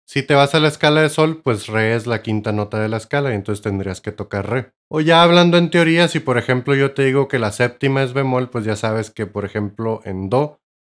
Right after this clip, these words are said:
la séptima es si, y lo que quiero es que la hagas bemol, o sea, bajarla un semitono, y ahí sería si bemol. Ya teniendo en cuenta lo de los números, también cada uno de esos números tiene una función dentro de la escala,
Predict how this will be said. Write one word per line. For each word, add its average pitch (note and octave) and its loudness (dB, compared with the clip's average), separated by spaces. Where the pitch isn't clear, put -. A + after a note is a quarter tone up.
la G#2+ -4
séptima B2+ -2
es C#3+ -8
si, D3+ -4
y A#2+ -6
lo C3+ 0
que - 0
quiero C3+ 0
es C3+ -6
que - -8
la A2 -2
hagas G#2 -4
bemol, A2+ -2
o G#2+ -6
sea, G2+ -8
bajarla G#2 -6
un G#2+ -4
semitono, A#2 -6
y A2 -6
ahí G#2+ 0
sería G#2 -4
si F#2+ -10
bemol. A2+ -4
Ya C3+ 2
teniendo D#3+ 4
en D#3 0
cuenta D#3 0
lo D#3 2
de D#3 2
los D#3 0
números, D3+ -2
también A#2 -2
cada C3+ 0
uno D3 2
de D3 2
esos D3 -2
números C#3+ 0
tiene A#2 -2
una A#2 -2
función A2 -4
dentro A2 -4
de A2+ -4
la A#2 -4
escala, B2+ -6